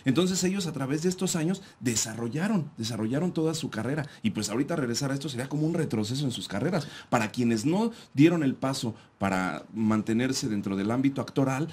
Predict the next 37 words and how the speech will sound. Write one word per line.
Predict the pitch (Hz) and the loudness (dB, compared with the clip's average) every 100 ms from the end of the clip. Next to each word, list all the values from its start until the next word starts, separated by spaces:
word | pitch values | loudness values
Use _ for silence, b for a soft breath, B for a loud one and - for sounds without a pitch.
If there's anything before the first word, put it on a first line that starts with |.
| - | -8
pues | 98 - | -10 -8
para | 98 101 | -4 -2
ellos | 127 147 | -2 -2
sí, | - | -2
ahorita | 151 113 107 | -2 -2 -4
pues | 104 | -6
es | 107 120 | -6 -2
una | 117 | 0
lanita | 98 90 107 190 156 | 0 0 0 0 0
y | 110 | 0
es | 113 131 | 0 -2
un | 117 | 0
volverse | 120 113 127 139 | 2 2 0 -4
a | 135 | -2
poner | 113 123 139 B | 0 0 -2 B
en | - 107 | 0 2
la | 95 | 4
vitrina, | 95 92 147 202 139 - | 0 0 0 2 0 -4
pero | - 101 | -4 0
ellos | 123 185 | 0 0
no | 170 | 0
lo | 156 | 2
necesitan. | 117 95 98 - - 107 | 2 0 -2 -4 -2 -2
Entonces | 95 104 | -2 0
Luke | 104 104 | -2 -2
Perry | 104 98 117 | -6 -4 -4
pues | 101 | -4
dice, | 98 | -6
"¿Sabes | 104 101 | -6 -4
qué? | 95 139 B - | -2 -4 B -2
Yo | 110 | 0
aquí | 104 117 | 0 -2
sí | - | 0
no, | 101 92 | 0 0
no | 95 | -2
le | 92 87 | -2 -4
entro". | 82 - | -6 -12